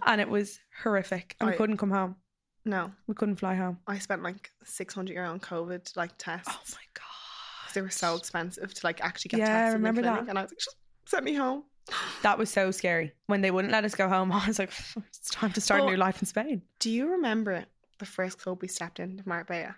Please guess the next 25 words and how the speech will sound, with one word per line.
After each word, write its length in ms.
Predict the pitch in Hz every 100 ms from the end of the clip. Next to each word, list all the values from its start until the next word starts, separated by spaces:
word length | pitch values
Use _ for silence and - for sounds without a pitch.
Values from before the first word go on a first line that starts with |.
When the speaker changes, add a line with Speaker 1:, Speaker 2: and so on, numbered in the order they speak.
| -
Speaker 2:
when 80 | 180
we 80 |
got 240 | 160 160 -
there 220 | 165 156 -
and 80 | 175
we 80 | 170
both 260 | 170 156
knew 140 | 165 156
we'd 140 | 160
covid 260 | - 147 156
after 260 | 156 -
we 100 | 165
left? 140 | 156 220
Speaker 1:
Yeah, 220 | 220 196 -
Speaker 2:
Because 180 | 208 208
there 160 | 226 214
was 80 | 202
Speaker 1:
because 120 | -
the, 60 | -
Speaker 2:
soap 160 | 196 220
Speaker 1:
the 100 | 254
soap 420 | - 233 220 220
in 160 | 214 208
the 220 | 196 196 190
thing. 300 | 202 208